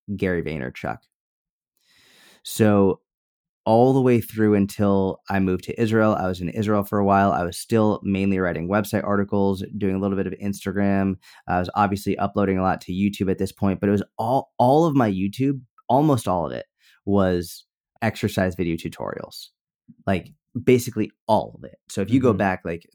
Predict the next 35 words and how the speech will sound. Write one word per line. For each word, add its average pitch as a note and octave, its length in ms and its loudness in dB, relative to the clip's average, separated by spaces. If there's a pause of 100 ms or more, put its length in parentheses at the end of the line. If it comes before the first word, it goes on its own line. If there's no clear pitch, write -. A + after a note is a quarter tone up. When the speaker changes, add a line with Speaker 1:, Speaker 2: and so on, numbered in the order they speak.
(380)
Speaker 1:
exercise A#2 440 -2
video G2+ 160 0
tutorials F#2+ 540 -6
was F2+ 140 -10
basically F2+ 380 -8
all E2+ 220 -8
I E2+ 80 -10
did. - 260 -14 (520)
I G#2 140 -2
barely A2+ 520 2
spoke G#2+ 300 -4
about G2 200 0
nutrition G#2 420 -6
on G#2 140 0
there, G2+ 180 0
very A2 340 2
rarely, G2 540 0
mainly G#2+ 280 2
just G2+ 200 -4
because F#2 420 -4 (360)
at F#2 180 -4
that G2+ 220 0
point F#2+ 180 -2
in G2 80 -4
time, F#2 260 -2
my F2+ 100 0
main F2+ 240 -4
focus F2 460 -10
was E2 220 -6
exercise, F#2 640 -8 (120)
especially - 360 -10
as F2 120 -8
a E2+ 260 -6
professional D#2 420 -12
powerlifter. D2+ 640 -10